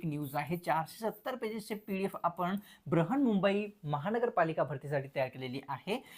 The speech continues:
ही पीडीएफ आपल्याला वन फोर नाईन मध्ये दिले जात आहे. इच्छुक विद्यार्थ्यांनी काय करायचं आहे या पीडीएफला घेण्यासाठी? ब्याऐंशी झिरो आठ अडुसष्ट छप्पन चोवीस या क्रमांकावर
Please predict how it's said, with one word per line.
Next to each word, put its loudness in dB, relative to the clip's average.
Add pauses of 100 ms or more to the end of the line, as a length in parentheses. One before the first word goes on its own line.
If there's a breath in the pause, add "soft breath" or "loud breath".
(140)
ही 4
पीडीएफ 0
आपल्याला 2 (160)
वन 4
फोर 4 (120)
नाईन 0
मध्ये -2
दिले -4
जात -4
आहे. -6
इच्छुक -6
विद्यार्थ्यांनी -2
काय -2
करायचं -2
आहे -2
या -2
पीडीएफला -4
घेण्यासाठी? -6 (280 loud breath)
ब्याऐंशी -2
झिरो 2
आठ -2 (180)
अडुसष्ट -4 (280)
छप्पन -4
चोवीस -2
या 2
क्रमांकावर -2